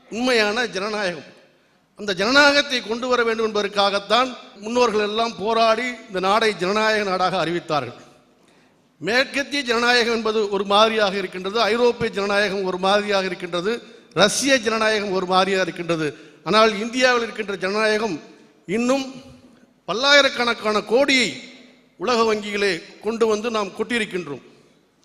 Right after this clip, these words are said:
சுதந்திரம் அடைந்து எழுபத்தி ஏழு ஆண்டுகளை தாண்டிவிட்டோம்.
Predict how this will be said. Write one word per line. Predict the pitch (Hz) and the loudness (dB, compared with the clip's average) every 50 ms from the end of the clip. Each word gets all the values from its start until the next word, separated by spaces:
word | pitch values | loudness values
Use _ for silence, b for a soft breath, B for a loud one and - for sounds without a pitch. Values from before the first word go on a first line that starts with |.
| _ _ _ _ _ _ _ _ _ _ | _ _ _ _ _ _ _ _ _ _
சுதந்திரம் | - - 214 247 277 277 262 262 254 247 233 226 | -14 -8 -6 -4 -2 0 0 2 2 2 2 2
அடைந்து | 233 254 285 285 262 277 269 - - | 0 0 0 -2 -4 -6 -8 -6 -4
எழுபத்தி | 190 208 240 247 254 247 247 | -2 -2 0 0 -2 -2 0
ஏழு | 226 220 214 208 202 | 2 2 4 4 4
ஆண்டுகளை | 196 220 285 285 294 254 262 247 220 180 - - - - | 4 4 2 2 2 2 2 2 2 0 -2 -8 -8 -4
தாண்டிவிட்டோம். | 180 196 214 202 202 180 175 156 - 147 120 | -2 -2 -2 -2 -6 -8 -8 -8 -10 -12 -12